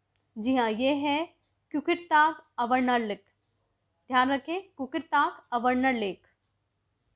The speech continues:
देखिए, northernmost island of world ने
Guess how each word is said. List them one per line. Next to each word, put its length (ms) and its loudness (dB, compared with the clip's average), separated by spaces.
देखिए, 440 -2
northernmost 580 4
island 340 2
of 80 0
world 220 -2
ने 160 0